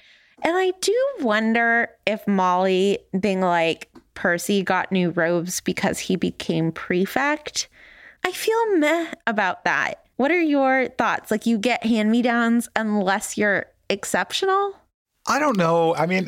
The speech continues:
Speaker 2: <sighs> that's not how I felt about that. I don't know. I mean, I, maybe you did too. I don't know. But I grew up with hand-me-downs from my brothers, right? I just felt like,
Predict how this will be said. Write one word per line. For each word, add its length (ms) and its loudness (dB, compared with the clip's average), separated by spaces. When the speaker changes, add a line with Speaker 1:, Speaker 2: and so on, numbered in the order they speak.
Speaker 2:
<sighs> 160 -8
that's 180 0
not 100 0
how 120 2
I 60 0
felt 220 0
about 200 -2
that. 180 0
I 120 0
don't 120 0
know. 100 2
I 60 2
mean, 140 2
I, 140 -2
maybe 220 2
you 60 2
did 160 0
too. 220 0
I 60 2
don't 80 -2
know. 100 2
But 200 -2
I 120 0
grew 160 2
up 80 -2
with 100 0
hand-me-downs 560 0
from 140 0
my 120 0
brothers, 540 0
right? 180 0
I 80 2
just 160 0
felt 200 -2
like, 360 -2